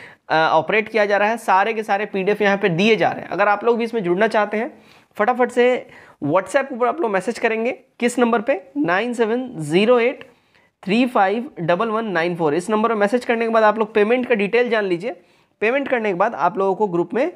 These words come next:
जोड़ लिया जाएगा। चलिए हम लोग आज सेट नंबर दो देखते हैं, इसको मैं करता हूँ जूम और यहाँ से हमारा आ जाता है सेट नंबर दो। सेट नंबर दो से पहला क्वेश्चन है, देखिएगा, उत्तर वैदिक काल में निम्नलिखित में से किनको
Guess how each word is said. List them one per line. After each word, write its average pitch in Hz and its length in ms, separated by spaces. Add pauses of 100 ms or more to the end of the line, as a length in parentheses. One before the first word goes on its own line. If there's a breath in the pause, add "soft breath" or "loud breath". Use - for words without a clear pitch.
(140)
जोड़ 185 260
लिया 135 140
जाएगा। - 340 (480 loud breath)
चलिए 233 240
हम 254 160
लोग 254 120
आज 220 160
सेट 226 260
नंबर 226 200
दो 220 140
देखते 220 280
हैं, 277 240 (960)
इसको 165 220
मैं 220 120
करता 196 260
हूँ 208 180
जूम 214 280 (580 loud breath)
और 180 380
यहाँ 165 320
से 214 100
हमारा 196 200
आ 196 40
जाता 190 220
है 214 100
सेट 175 240
नंबर 175 180
दो। 143 320 (500 soft breath)
सेट 220 280
नंबर 247 180
दो 233 220
से 247 140
पहला 214 320
क्वेश्चन 233 360
है, 262 260
देखिएगा, 196 460 (600 loud breath)
उत्तर 190 260
वैदिक 254 300
काल 233 200
में 233 80
निम्नलिखित 220 380
में 233 100
से 233 440 (160)
किनको 233 640